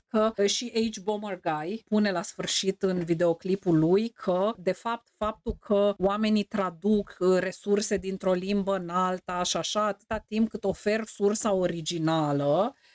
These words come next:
este absolut okay și you add value to the internet experience, practic. Fiindcă sunt oameni care nu vor accesa conturile respective.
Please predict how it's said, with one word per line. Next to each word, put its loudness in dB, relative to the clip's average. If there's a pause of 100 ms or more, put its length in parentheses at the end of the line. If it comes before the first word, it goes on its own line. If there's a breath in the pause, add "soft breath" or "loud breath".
(140 soft breath)
este -2 (500)
absolut -2
okay -4 (460)
și -6 (240 loud breath)
you 2 (160)
add -6
value 2 (140)
to 0
the -2
internet -2
experience, -4 (180)
practic. -8
Fiindcă -4
sunt -2
oameni 2
care -6
nu 2
vor 0
accesa -6
conturile -2
respective. -6